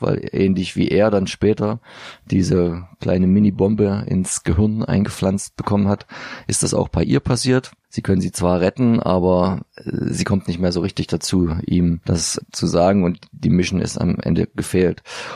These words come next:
Und, aber der Abgang durch diese, durch diesen Windpark ist schon mal eine extrem spektakuläre Szene, wo man sieht, dass Profis dran waren, auch die verschiedenen Tricktechniken zu mixen. Du hast gesagt, man nimmt natürlich viel C G I, weil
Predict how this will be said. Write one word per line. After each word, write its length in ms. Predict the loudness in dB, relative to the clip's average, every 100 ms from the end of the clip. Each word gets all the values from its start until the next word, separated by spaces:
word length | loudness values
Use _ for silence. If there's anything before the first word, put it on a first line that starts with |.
| -8
Und, 600 | 0 2 2 0 -4 -6
aber 160 | -2 0
der 140 | 2
Abgang 500 | 0 0 -2 -2 -4 -10 -8 0
durch 340 | 2 2 0
diese, 500 | 0 2 2 2 2 0 -2 -4 -6
durch 180 | -4 -4
diesen 240 | -2 0 2
Windpark 640 | 2 2 2 0 -2 -12 -20 -20 -20 -20
ist 200 | -8 -2
schon 140 | 0 2
mal 340 | 2 0 -4 -12 _ _ _
eine 280 | -4 -4 -4
extrem 420 | -6 -6 -2 0
spektakuläre 840 | 0 -2 -2 -2 0 2 4 2 0
Szene, 400 | 0 2 2 2
wo 220 | 2 2 0
man 160 | 0
sieht, 200 | 2 2
dass 100 | 0
Profis 400 | 0 0 2 0
dran 260 | 0 0 2
waren, 200 | 2 0
auch 100 | -2
die 100 | -4
verschiedenen 440 | -4 0 2 2
Tricktechniken 640 | 0 -4 -2 -4 -2 -4 -2
zu 120 | 0
mixen. 300 | 0 0 -2
Du 100 | 0
hast 220 | 0 -4
gesagt, 400 | -2 0 -2 0
man 100 | 0
nimmt 200 | 0 0
natürlich 420 | -6 -2 -2 -2
viel 220 | -2 0 0
C 160 | -2
G 180 | -2 -2
I, 240 | 2 2
weil 320 | 2 0 0